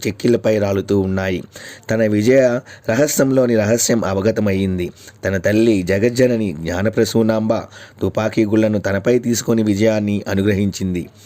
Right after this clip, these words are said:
"ఎంత కరుణ!" అని పొంగిపోయాడు. మరునాడు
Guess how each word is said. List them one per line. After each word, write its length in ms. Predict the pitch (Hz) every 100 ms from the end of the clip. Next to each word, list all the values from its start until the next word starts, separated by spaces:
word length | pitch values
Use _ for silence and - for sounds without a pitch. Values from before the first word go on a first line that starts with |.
| - - 98
"ఎంత 220 | 101 101
కరుణ!" 440 | - 98 101 104 - - - -
అని 120 | 113
పొంగిపోయాడు. 760 | 113 101 101 90 95 92 92 87 - - - - 117
మరునాడు 640 | 123 160 156 135 120 127